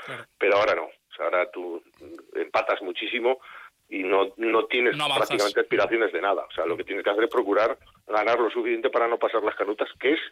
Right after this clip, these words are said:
Speaker 2: lo que está haciendo el Real Zaragoza en, en los últimos dos meses, ¿no? Ha ganado lo suficiente como para llegar aquí, gracias, además, combinando, eh, una temporada en la que,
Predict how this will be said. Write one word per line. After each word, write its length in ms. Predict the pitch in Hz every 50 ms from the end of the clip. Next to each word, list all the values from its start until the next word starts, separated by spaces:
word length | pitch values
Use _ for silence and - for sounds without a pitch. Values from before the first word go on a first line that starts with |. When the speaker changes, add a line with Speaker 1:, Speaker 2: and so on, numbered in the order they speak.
| _ _ -
Speaker 2:
lo 160 | 98 98 -
que 80 | 98
está 120 | 92 - 107
haciendo 260 | 98 113 113 120 123
el 40 | 110
Real 220 | 104 107 107 107 107
Zaragoza 440 | 113 104 98 101 101 107 117 139 - - - - - - _ _ _ -
en, 320 | 101 101 98 92 92 90
en 140 | 73 76 90
los 120 | 82 - -
últimos 280 | 98 98 110 101 92 80
dos 100 | 78 -
meses, 300 | - - - - - - -
¿no? 140 | 104 104 - _
Ha 160 | - - 78
ganado 240 | 82 90 101 104 98
lo 100 | 92 87
suficiente 500 | - 110 104 107 117 - 139 131 123 147
como 220 | 147 151 107 95 -
para 160 | - 90 87
llegar 260 | 90 92 95 101 107
aquí, 160 | - 120 127 113
gracias, 440 | 127 127 131 135 131 131 123 104 -
además, 360 | 110 98 104 110 123 127 107 - - - - _ _ _
combinando, 680 | - 85 80 69 90 95 101 107 123 120 104 80 - _ _ _ - - - - - - - _ _ _ -
eh, 240 | 82 85 85 87 -
una 240 | - 110 113 107 -
temporada 380 | 110 110 113 113 123 117 107
en 60 | 98
la 100 | 95 95 -
que, 300 | - - 90 80 -